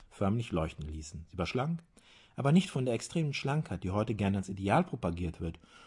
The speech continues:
und die letztlich nur Magerkeit ist. Im Vergleich dazu konnte sie fast schon als mollig bezeichnet werden. Zielsicher steuerte sie die Bank auf der anderen Seite des Ganges ihm gegenüber an. Sie setzte sich, stellte ihre Tasche neben sich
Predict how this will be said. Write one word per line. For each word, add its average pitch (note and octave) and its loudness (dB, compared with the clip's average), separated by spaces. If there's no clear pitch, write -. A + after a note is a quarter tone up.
und F3 2
die E3 6
letztlich B2 6
nur G2 4
Magerkeit E2 2
ist. - -14
Im D#2+ -6
Vergleich D#2+ -2
dazu G2+ 2
konnte G3 2
sie F3 0
fast - -2
schon G#3 -2
als - -6
mollig A2 6
bezeichnet - -10
werden. - -14
Zielsicher C3 0
steuerte G#2+ 2
sie F2 -6
die F#2 2
Bank G2 2
auf - -8
der E2+ -8
anderen G2 0
Seite F2 2
des F#2+ -8
Ganges F#2+ -2
ihm F2+ -4
gegenüber F#2 -6
an. F#2 -18
Sie G2 -4
setzte G#2 -2
sich, G#2+ -6
stellte G2+ -2
ihre F2 -2
Tasche F#2+ -2
neben B2+ 0
sich C#3+ -6